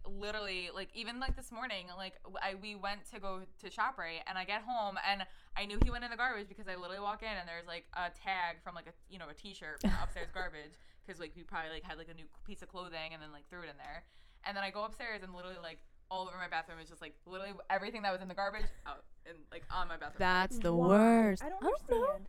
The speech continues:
Speaker 2: I don't
Speaker 3: actually
Speaker 2: know.
Speaker 3: just had a client who was telling me they had to bring their dog to the, like, emergency vet because, like, he had a, he had tampon.
Speaker 2: Oh, shit.
Speaker 1: Yeah,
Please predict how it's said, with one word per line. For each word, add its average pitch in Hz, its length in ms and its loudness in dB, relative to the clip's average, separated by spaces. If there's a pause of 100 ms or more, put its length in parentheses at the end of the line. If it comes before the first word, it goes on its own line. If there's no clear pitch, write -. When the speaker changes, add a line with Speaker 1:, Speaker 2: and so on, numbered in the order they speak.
(120)
Speaker 2:
I 294 60 0
don't 302 80 8
Speaker 3:
actually 392 100 8
Speaker 2:
know. 339 80 12
Speaker 3:
just 392 100 4
had 403 80 0
a - 40 -6
client 294 240 -2
who 285 60 2
was 254 120 2
telling 254 160 0
me 247 60 -2
they 262 60 0
had 247 100 -2
to 240 40 -8
bring 254 120 2
their 247 100 0
dog 247 220 2
to 277 80 -4
the, 233 60 0
like, 233 140 4
emergency 226 400 2
vet 214 180 -4
because, 214 260 -6
like, 202 160 -6
he 226 80 -4
had 226 100 -2
a, 226 140 -8
he 220 160 -10
had 214 100 -8
tampon. - 460 -4 (520)
Speaker 2:
Oh, 214 220 8
shit. 202 580 6 (100)
Speaker 1:
Yeah, 214 400 0